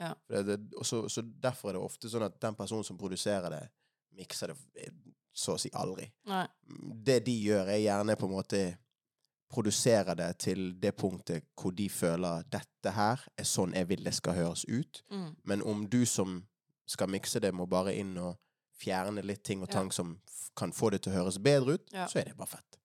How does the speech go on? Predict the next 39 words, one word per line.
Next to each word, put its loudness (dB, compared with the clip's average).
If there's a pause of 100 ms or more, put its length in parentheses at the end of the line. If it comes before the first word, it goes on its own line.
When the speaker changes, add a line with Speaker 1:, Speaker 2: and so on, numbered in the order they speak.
Speaker 2:
sant? -6 (160)
Speaker 1:
Fjerne -10
litt -12
støv, -4
da. -6
Speaker 2:
Ja, 6
litt 6
støv, 6 (180)
Speaker 1:
Mm, -8
Speaker 2:
sant? 0
Speaker 1:
mm. -6
Speaker 2:
Som 4
produsenten 4
kan -4
ha -4
glemt -8
selv -4
også, -14
sant? -10
Speaker 1:
Mm, -4
mm. -6
Speaker 2:
Eh, 4
og 2
som, 2
eh, 6 (960)
mastering, 6
eh, -2
engineer, 0 (600)
det 6
er 6
han 4
som -2 (640)
gjør 10
s-, 0
final 2 (100)
touch -6
på -4
låten. -6 (640)
Og 6